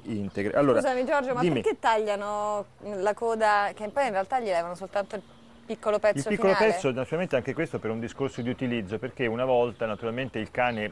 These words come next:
Speaker 1: eh, per far conto in una rissa o qualsiasi altra cosa, loro
Speaker 2: Si attaccavano.
Speaker 1: esatto, come
Speaker 2: Sì,
Speaker 1: abbiamo
Speaker 2: però
Speaker 1: visto, per
Speaker 2: normalmente
Speaker 1: esempio
Speaker 2: la tagliano molto più corta per
Speaker 1: Ma
Speaker 2: evitare
Speaker 1: questo, onestamente, adesso mi fai una domanda a cui non vo-, non vorrei
Speaker 2: Va bene.
Speaker 1: Ecco,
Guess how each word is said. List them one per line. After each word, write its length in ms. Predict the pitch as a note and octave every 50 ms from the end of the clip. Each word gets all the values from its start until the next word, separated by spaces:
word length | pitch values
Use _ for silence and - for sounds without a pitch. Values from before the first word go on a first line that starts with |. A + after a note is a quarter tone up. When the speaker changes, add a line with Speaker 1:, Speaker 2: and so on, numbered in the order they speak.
| - G#2 A2
Speaker 1:
eh, 100 | G#2 F#2
per 140 | - - G#2
far 140 | - - G#2+ -
conto 260 | A#2+ A2+ G#2+ - G#2+
in 60 | G#2
una 140 | G#2+ A2+ A2
rissa 280 | G2+ A#2+ A#2+ - - G#2
o 20 |
qualsiasi 380 | - - G#2 - A#2 A2 - B2+
altra 200 | B2 - D3 C#3
cosa, 300 | - A#2+ A#2 A#2 - A2+
loro 220 | A2 A2+ A#2 A#2 A2+
Speaker 2:
Si 60 | A2
attaccavano. 600 | G#2+ B2 - G2 - - F3+ E3+ F3 F3+ F#3 -
Speaker 1:
esatto, 280 | F#3 F3+ A#2 A2 - A#2+
come 180 | A#2 C#3 C#3+
Speaker 2:
Sì, 80 | B2+ C3+
Speaker 1:
abbiamo 120 | C#3 -
Speaker 2:
però 120 | - - D4
Speaker 1:
visto, 140 | D4 - -
per 80 | -
Speaker 2:
normalmente 340 | - G#3+ C4 D4 - - C4+
Speaker 1:
esempio 200 | A3 G#3 - G#3+
Speaker 2:
la 60 | G3
tagliano 240 | G3+ G3+ G#3 G#3+ G#3+
molto 320 | A#3 A3+ A3 G#3+ - A#3+ G#3+
più 120 | G#3 G#3+
corta 460 | - - D4 C4+ A3+ G3+ - G#3+ G3
per 180 | F#3+ G#3 G3 G3
Speaker 1:
Ma 220 | G3 G3 G3+ G3+ G3+
Speaker 2:
evitare 520 | G3 G3 G#3 A3+ A#3 A3+ G#3+ G#3+ G#3 G#3 G#3+
Speaker 1:
questo, 180 | G#3 G#3+ -
onestamente, 580 | - C3 C3 C#3 - - D3+ D#3+ F3+ D3+ - B2+
adesso 180 | C3 - -
mi 80 | A#2+ A2
fai 120 | - A#2+
una 100 | A2+ A2
domanda 260 | A2+ A#2+ B2+ B2+ B2 A2
a 40 |
cui 200 | G#2 - A2+ A2+
non 180 | A2 A2 A2 A2
vo-, 160 | A2 A2+ E2+
non 220 | A2 A2+ A2+ A#2 A#2
vorrei 240 | A2+ A2+ G#2 A2+
Speaker 2:
Va 200 | B2 - G#3+ G3+
bene. 240 | F#3+ F#3+ G#3 A#3 A3+ - - - - -
Speaker 1:
Ecco, 300 | A#2 A2 - - A2+